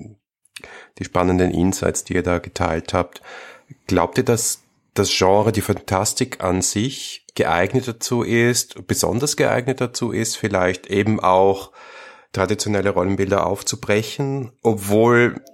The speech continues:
bisher gerade halt aus der Tolkienschen Fantasy kommen sehr viele traditionelle Rollenbilder da eher verfestigt wurden. Seht ihr das irgendwie so als Aufgabe, spannende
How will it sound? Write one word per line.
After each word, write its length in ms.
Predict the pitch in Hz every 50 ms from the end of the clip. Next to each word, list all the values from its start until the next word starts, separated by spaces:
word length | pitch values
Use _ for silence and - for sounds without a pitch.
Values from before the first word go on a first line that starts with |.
| - _ _ _ _ _ - - -
bisher 640 | - 117 113 - - - - 127 120 117 117 117 110
gerade 400 | 113 - 92 90 92 98 92 87
halt 220 | 98 98 - -
aus 200 | - 87 92 -
der 140 | - - 80
Tolkienschen 520 | - - 92 87 - 101 95 - - 98
Fantasy 580 | - - 95 92 95 - - - 98 - - _ _ _ _ _ _ _ _
kommen 360 | - - 202 190 101 101 101 101
sehr 320 | - - - 98 107 110
viele 340 | - - 110 110 98 101 98
traditionelle 800 | - - 101 90 90 - 107 98 92 90 92 90 92 - - _ -
Rollenbilder 580 | 104 98 98 95 98 98 92 98 90 90 92 87
da 240 | - 87 85 87
eher 280 | 95 - - 110 107 95
verfestigt 720 | - 95 87 - 104 95 - - - - 90 - - -
wurden. 440 | 87 85 85 87 90 98 107 104 - - - - - - - - - - - _
Seht 240 | - - - 104 101
ihr 80 | 113 101
das 140 | 101 98 110
irgendwie 320 | 101 101 98 92 101 98
so 220 | - - 98 87
als 460 | 73 92 92 87 - - - - _ _ _ _ _ _ _ _ _ _ _ _ _ _
Aufgabe, 580 | - 98 92 117 - - - 113 110 107 120 110
spannende 640 | - - 127 113 117 123 120 110 107 101 98 95